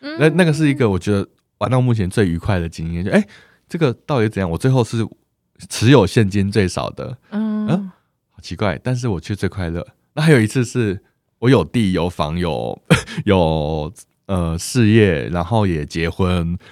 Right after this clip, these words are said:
Speaker 2: 然后也那个存款也是玩美，玩的最多的一次。就那次我倒觉得我到底在干嘛？<laughs> 我这一次不知道在玩什么。就像刚刚讲说，从人生的最后回来看，就觉得，哇，我们这些，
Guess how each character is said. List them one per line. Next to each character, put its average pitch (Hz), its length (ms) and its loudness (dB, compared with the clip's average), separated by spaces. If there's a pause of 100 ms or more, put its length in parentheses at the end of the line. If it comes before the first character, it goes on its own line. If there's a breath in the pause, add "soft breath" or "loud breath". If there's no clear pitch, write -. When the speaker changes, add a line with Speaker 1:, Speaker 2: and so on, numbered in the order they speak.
(100 loud breath)
Speaker 2:
然 73 160 -10
后 87 220 -6
也 73 140 -8 (240)
那 98 140 -8
个 87 160 -4
存 85 220 -8
款 90 180 -4
也 67 120 -8
是 95 160 -6
玩 80 180 -2
美， 80 320 -8 (240)
玩 73 160 -10
的 76 100 -8
最 101 180 0
多 82 200 -4
的 - 120 -6
一 - 100 -12
次。 - 260 -8 (460 soft breath)
就 151 140 0
那 160 120 4
次 156 140 -2
我 110 60 2
倒 127 160 0
觉 107 120 -4
得 98 100 -2
我 80 100 -4
到 127 160 -4
底 76 240 -6
在 - 120 -6
干 113 160 -4
嘛？ 80 200 -6
<laughs> - 60 6
我 156 80 10
这 185 160 6
一 - 20 10
次 - 180 4
不 127 60 -4
知 143 60 -4
道 139 120 4
在 135 100 2
玩 87 200 0
什 98 140 -6
么。 - 240 -6 (260)
就 139 120 2
像 131 180 0
刚 110 100 0
刚 104 80 0
讲 80 160 -4
说， 98 120 -2
从 87 180 -4
人 82 140 -4
生 87 180 -6
的 82 80 -6
最 85 180 -4
后 85 220 -4
回 82 80 -2
来 65 140 -4
看， - 240 -8
就 87 120 -2
觉 82 160 -6
得， 76 240 -6 (360)
哇， 135 100 -6
我 110 60 0
们 90 120 -2
这 113 100 0
些， 113 280 -2